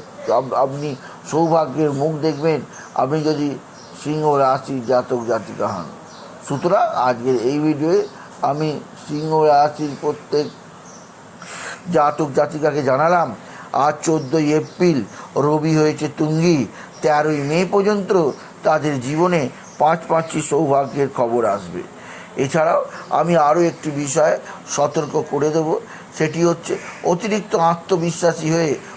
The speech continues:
কোথাও ভার-, বড় ধরনের ইনভেস্ট করবেন না, এতে আপনার ক্ষতি হতে পারে। তাই বলি যদি ভিডিও ভালো লাগে ভিডিওটিকে আরও বেশি শেয়ার করে দেবেন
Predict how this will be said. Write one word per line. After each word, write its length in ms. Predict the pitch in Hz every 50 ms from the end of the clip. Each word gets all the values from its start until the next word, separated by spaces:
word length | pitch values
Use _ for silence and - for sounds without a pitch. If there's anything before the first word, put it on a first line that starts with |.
| - -
কোথাও 360 | - 156 156 139 165 160 156 147
ভার-, 320 | 123 127 123 127 139 139
বড় 260 | 127 131 135 147 156
ধরনের 300 | 147 151 151 151 156 147
ইনভেস্ট 300 | 143 143 143 151 147 - -
করবেন 320 | - 139 143 143 151 156
না, 200 | 156 160 160 147 127 - - - - - - -
এতে 260 | - 147 135 156 156 143
আপনার 380 | 131 131 135 135 139 131 127 123 - - - -
ক্ষতি 340 | - 143 143 - - 151
হতে 240 | 143 131 - - 123
পারে। 280 | 104 101 78 76 73 - - - - - - - - - -
তাই 160 | - 147 160
বলি 140 | 170 160 143
যদি 340 | 117 131 135 131 127 139 143
ভিডিও 280 | 147 151 143 151 151
ভালো 200 | 147 143 139 147 147
লাগে 320 | 147 147 143 151 - 151 - - - - - - -
ভিডিওটিকে 380 | 131 135 143 143 131 147 135 135
আরও 180 | 127 123 135 135
বেশি 220 | 143 143 143 135 131
শেয়ার 220 | 135 139 131 131 127
করে 220 | 127 135 135 135
দেবেন 260 | 135 135 131 139 160